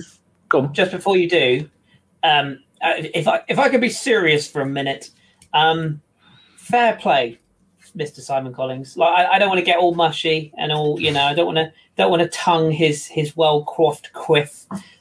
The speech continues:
Speaker 2: But, um,
Speaker 1: Wonder where that was
Speaker 2: fair
Speaker 1: going.
Speaker 2: fair, yeah, fair play to the guy. Um, you know, he, he, I, I still remember when he was kind of a, a shy, upcoming guy who wrote for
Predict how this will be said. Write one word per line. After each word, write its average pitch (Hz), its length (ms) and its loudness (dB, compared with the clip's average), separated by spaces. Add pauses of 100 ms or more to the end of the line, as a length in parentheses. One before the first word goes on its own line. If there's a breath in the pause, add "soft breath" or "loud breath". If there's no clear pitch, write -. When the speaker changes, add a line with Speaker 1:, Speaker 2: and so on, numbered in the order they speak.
(120)
Speaker 2:
But, 165 200 0
um, 165 200 0
Speaker 1:
Wonder 113 180 0
where 104 120 2
that 107 120 0
was - 40 -2
Speaker 2:
fair 254 120 0
Speaker 1:
going. 120 340 -2 (220)
Speaker 2:
fair, - 480 -4
yeah, 151 320 2 (400 soft breath)
fair 277 200 2
play 254 200 4
to 175 120 -4
the 131 80 -4
guy. 120 280 -2 (220)
Um, 147 440 -4
you 160 100 0
know, 151 120 2 (220)
he, 170 460 -2
he, 185 320 0
I, 208 260 0
I 190 160 0
still 226 320 0
remember 196 360 0
when 190 100 0
he 175 120 0
was 165 160 -4
kind 170 240 2
of 160 80 2
a, 156 360 4
a 151 40 -4
shy, 151 460 2
upcoming 147 480 -2
guy 135 260 2
who 139 140 -6
wrote 139 260 -4
for 131 460 0